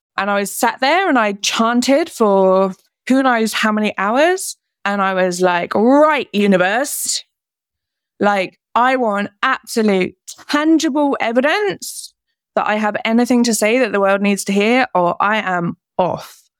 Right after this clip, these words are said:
Like, I was just out there, like the universe is some validation vending machine, going like, "Now's the time, show up or don't, 'cause I am over this." And I was absolutely dead set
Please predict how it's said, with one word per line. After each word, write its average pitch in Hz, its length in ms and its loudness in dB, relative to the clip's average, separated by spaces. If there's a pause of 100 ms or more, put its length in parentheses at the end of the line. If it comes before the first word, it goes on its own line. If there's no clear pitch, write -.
(240)
Like, 180 440 0
I 214 120 2
was 214 280 -4
just - 380 -2 (140)
out 190 280 -4
there, 170 600 0 (460)
like 190 240 0
the 185 80 -2
universe 185 480 0
is 175 120 0
some 180 180 0
validation 180 640 0
vending 175 280 -2
machine, 175 520 -2 (400)
going 185 420 0
like, 175 360 0 (560)
"Now's 226 380 2
the 277 100 -2
time, 359 640 0
show 269 380 0
up 302 200 -2
or 320 120 2
don't, 330 520 0
'cause 247 320 0
I 262 280 0
am 196 420 -2 (220)
over 214 280 0
this." - 520 -8 (520)
And 214 160 -2
I 208 160 0
was 185 400 2 (220)
absolutely 180 800 0
dead 175 260 -2
set - 380 -4